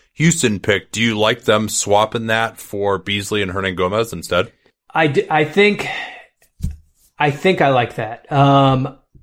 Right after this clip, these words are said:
Speaker 2: I'm interested to see what the market is for Beasley. I think the mi-, market for him definitely diminished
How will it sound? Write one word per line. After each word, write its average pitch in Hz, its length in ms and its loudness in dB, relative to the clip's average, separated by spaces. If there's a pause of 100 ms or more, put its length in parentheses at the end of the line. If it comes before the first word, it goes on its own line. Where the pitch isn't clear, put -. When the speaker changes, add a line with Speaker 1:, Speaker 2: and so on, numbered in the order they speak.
(140)
Speaker 2:
I'm 139 140 -2
interested 175 440 0
to 156 60 0
see 156 160 2
what 143 120 2
the 147 60 0
market 135 320 4
is 139 120 4
for 131 120 -4
Beasley. 135 420 0
I 113 80 0
think 143 240 0
the 143 80 4
mi-, 135 220 2
market 143 320 2
for 135 100 0
him 135 220 2
definitely 135 420 2
diminished 131 680 0